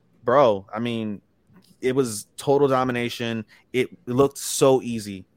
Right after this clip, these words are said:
It looked so easy. It literally looked like, it looked like Makhachev was in there against, like, a jiu-jitsu fucking, like, yellow belt or something, dude. Like, it was bad. It was bad. And it, not expected. Again, we expected more of a fight from Oliveira.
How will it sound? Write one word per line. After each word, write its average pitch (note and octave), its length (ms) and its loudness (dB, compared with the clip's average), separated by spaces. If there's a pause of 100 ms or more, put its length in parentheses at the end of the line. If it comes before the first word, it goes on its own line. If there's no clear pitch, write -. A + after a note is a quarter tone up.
It C#3 120 2
looked D#3+ 160 0
so B2+ 420 0
easy. G2 360 -10
It B2 240 -8
literally C#3 460 4
looked B2+ 200 -2
like, A2+ 300 -4 (420)
it C#3 140 2
looked D3+ 180 4
like C#3 160 -4
Makhachev C3 500 -4
was A#2 140 -6
in A#2 160 -8
there A2+ 220 -4
against, G#2+ 360 -6
like, G2+ 180 -8
a G#2 60 -8
jiu-jitsu G2+ 580 -8
fucking, G2+ 480 -6
like, F#2+ 200 -8
yellow F#2+ 260 -4
belt F2 280 -12
or F2+ 60 -16
something, F#2 340 -14
dude. F2+ 300 -14
Like, F2+ 240 -10 (580)
it A#2+ 180 -2
was G2+ 240 -6
bad. F2 600 -8 (200)
It A#2+ 80 -8
was B2+ 120 -4
bad. F#2+ 420 -6
And B2 160 -4
it, B2+ 120 -4
not D3+ 240 0
expected. E3+ 420 -4
Again, A#2+ 240 -6
we C3 60 -6
expected C#3 360 -8
more B2+ 180 -2
of B2+ 60 -4
a A2+ 60 -8
fight C3 320 -4
from A#2 140 -8
Oliveira. A2 560 -2